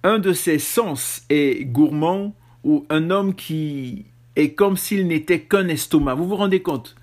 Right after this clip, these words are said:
ce que le, ce que le dieu ventre fait ? L'homme ne devient qu'un estomac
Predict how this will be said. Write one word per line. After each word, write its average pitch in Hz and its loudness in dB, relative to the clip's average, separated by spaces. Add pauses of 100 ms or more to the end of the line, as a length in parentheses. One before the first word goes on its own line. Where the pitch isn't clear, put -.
(120)
ce - -20
que 185 2
le, 165 0 (120)
ce - -20
que 190 -2
le 180 -2
dieu 135 -4
ventre 156 -6
fait ? 160 -6 (420)
L'homme 220 -4 (360)
ne 160 -4
devient 165 -2 (220)
qu'un 226 0
estomac 143 -2